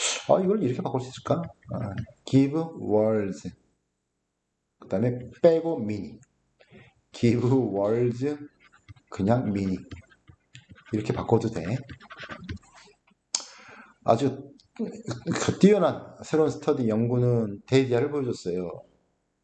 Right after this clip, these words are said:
자, 사운드 컨트라스트 뭐라고 이게? Same words, different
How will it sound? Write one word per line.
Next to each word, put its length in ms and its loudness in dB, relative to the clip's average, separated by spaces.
자, 100 -10
사운드 380 2
컨트라스트 460 -6
뭐라고 340 0
이게? 320 0
Same 920 2
words, 880 2
different 760 0